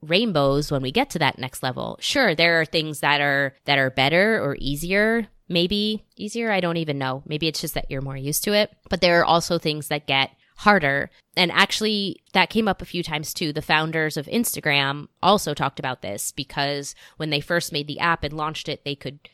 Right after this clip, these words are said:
code very easily. When they first made the app, they could code in changes very easily, but as it grew, it became a lot more complicated. So the idea there is that, you know, don't just, it's great to look forward and plan and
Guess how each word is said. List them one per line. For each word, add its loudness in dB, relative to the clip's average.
code -2
very -2
easily. -6
When -10
they -2
first -4
made -4
the -12
app, -2
they -4
could -12
code -2
in -4
changes -4
very -2
easily, -6
but -6
as -2
it -8
grew, 0
it -8
became -10
a -8
lot -8
more -18
complicated. -6
So -6
the -2
idea 2
there 2
is 0
that, -2
you -10
know, -6
don't -6
just, -6
it's -4
great 0
to -8
look -12
forward -2
and -6
plan -2
and -6